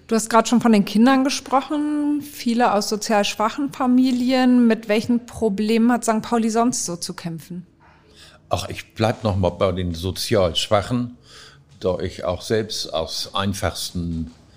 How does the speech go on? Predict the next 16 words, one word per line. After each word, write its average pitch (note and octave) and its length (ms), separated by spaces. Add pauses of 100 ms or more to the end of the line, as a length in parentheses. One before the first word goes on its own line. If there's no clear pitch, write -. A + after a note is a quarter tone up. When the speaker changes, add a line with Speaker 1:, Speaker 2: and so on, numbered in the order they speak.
(160)
Speaker 2:
Verhältnissen F2+ 800
komme. B2 480 (960)
Und F#2+ 680 (680)
mal F2 520 (300)
in F2 200
der E2 560 (440)
Kindheit G#2 680
als E2 180
Schüler A2+ 480
durfte G2+ 500
ich D#2+ 160
nicht F#2+ 180
mit G2 140
auf E2 120
die F#2+ 100
Klassenreise. B1 680